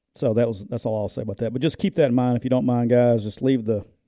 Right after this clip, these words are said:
if it's, if it's over, let it be over, and keep your emotions to yourself. But can you imagine? Like, I, I'm, I'm not.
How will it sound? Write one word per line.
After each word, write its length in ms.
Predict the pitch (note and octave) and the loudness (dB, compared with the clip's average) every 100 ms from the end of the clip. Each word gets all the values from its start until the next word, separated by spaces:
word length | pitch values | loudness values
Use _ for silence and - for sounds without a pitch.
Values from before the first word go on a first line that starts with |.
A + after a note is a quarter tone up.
| _ _ _ _ _ _ _ _ _ _ | _ _ _ _ _ _ _ _ _ _
if 120 | B2+ B2 | -4 -2
it's, 120 | A2+ | -4
if 160 | C3+ C3 | -4 -2
it's 140 | C3+ | 4
over, 320 | C#3+ D#3 D3 C3+ | 8 8 8 8
let 120 | C3 | 8
it 80 | C3 | 6
be 120 | B2+ | 6
over, 340 | C3 C3 C3+ - _ _ _ _ _ - | 8 6 4 0 _ _ _ _ _ -6
and 560 | B2+ A#2+ A#2 A2+ G#2+ - _ _ _ _ _ | -2 0 0 -2 -4 -8 _ _ _ _ _
keep 140 | D3 | -4
your 80 | B2 | 2
emotions 340 | A#2+ A#2+ - G#2 | 4 4 2 -4
to 60 | |
yourself. 500 | A2+ A2+ A#2+ A#2+ - - | -4 -2 0 0 -2 -4
But 260 | A2 - _ _ _ _ _ - - | -4 -6 _ _ _ _ _ -12 -2
can 120 | D3 | 2
you 100 | F3 | 4
imagine? 640 | C3 B2+ C3+ B2 B2 A2 | 4 4 4 2 2 0
Like, 240 | - A#2+ A#2 | -4 -4 -2
I, 120 | C#3+ | -2
I'm, 260 | B2+ D3+ D3 | -2 0 -2
I'm 240 | C3+ D3 | -2 0
not. 420 | C#3 B2+ A#2+ - | 2 0 -2 -6